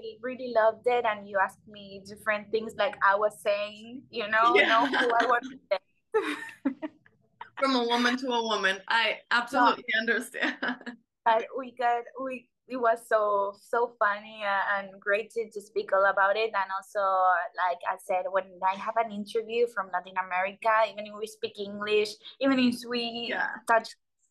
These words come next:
Speaker 1: these topics, I really feel like another connection, and I'm
Speaker 2: Yeah.
Speaker 1: really happy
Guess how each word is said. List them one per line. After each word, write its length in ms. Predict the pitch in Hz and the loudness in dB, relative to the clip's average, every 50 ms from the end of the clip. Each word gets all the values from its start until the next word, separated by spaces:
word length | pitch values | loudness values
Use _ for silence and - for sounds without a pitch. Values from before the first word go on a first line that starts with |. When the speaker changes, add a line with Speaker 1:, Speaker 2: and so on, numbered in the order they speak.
| _ _ - | _ _ 0
Speaker 1:
these 140 | 233 226 - - - - - | 0 0 0 -4 -20 -4 0
topics, 520 | 220 214 214 214 - 240 247 240 - - - - - - - - | 2 2 4 4 4 2 2 2 -2 -14 -20 -20 -20 -18 -4 0
I 60 | 220 | 2
really 380 | 214 214 226 220 233 240 240 - - | 2 2 2 0 0 0 -2 -2 -2
feel 200 | 240 226 220 208 | -2 0 0 2
like 220 | 208 202 196 202 202 - - 196 196 202 | 2 0 0 0 0 0 2 2 2 2
another 340 | 202 196 190 208 214 220 214 - | 0 0 0 0 0 0 0 -4
connection, 720 | 208 202 196 190 196 - - - - 220 214 220 226 220 208 | -4 -4 -4 -8 -10 -14 -16 -10 -6 -4 -4 -4 -4 -6 -8
and 580 | 196 190 185 185 185 180 180 180 180 185 185 180 - - | -8 -8 -8 -8 -6 -6 -8 -8 -8 -6 -4 0 2 2
I'm 140 | - 392 | 2 4
Speaker 2:
Yeah. 60 | 403 403 | 4 4
Speaker 1:
really 200 | 202 214 214 - | 4 4 2 2
happy 300 | 415 415 415 - 440 | 2 0 0 0 -6